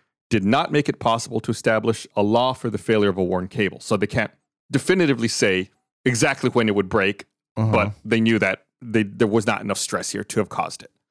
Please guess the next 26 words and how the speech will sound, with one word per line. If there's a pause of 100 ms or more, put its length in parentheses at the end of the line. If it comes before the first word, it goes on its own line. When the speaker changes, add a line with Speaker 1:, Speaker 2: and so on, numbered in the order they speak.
(140)
Speaker 2:
Yeah. (320)
Speaker 1:
They
did,
however,
clarify (100)
the
previous
results
by
showing
that (160)
for
a
cable
with
average
wear, (300)
the
failure
stress
of
the
first
strands
remains
greater